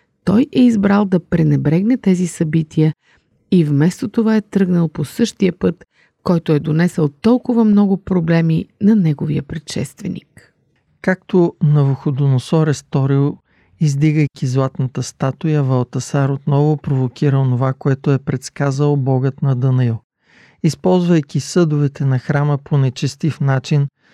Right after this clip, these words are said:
Speaker 2: вероятно се е опитал да подчертае факта, че Вавилон е завладял евреите и сега притежава религиозните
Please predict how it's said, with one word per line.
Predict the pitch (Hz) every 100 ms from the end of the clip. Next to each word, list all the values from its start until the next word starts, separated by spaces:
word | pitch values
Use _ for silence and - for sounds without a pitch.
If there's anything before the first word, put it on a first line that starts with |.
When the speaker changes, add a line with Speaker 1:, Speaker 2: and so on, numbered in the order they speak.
| _ -
Speaker 2:
вероятно | 151 156 156 165 185
се | 147 151
е |
опитал | 135 - 175 - 156
да | 139
подчертае | 139 160 - 139 127 156 151
факта, | 135 143 139 - 156
че | - 147
Вавилон | 131 135 131 135 135 135 -
е | 156
завладял | 135 131 131 127 135 135
евреите | 127 127 143 147 139 156
и |
сега | 139 - 139 135
притежава | 139 135 139 131 131 131 131
религиозните | 127 123 123 131 131 135 143 139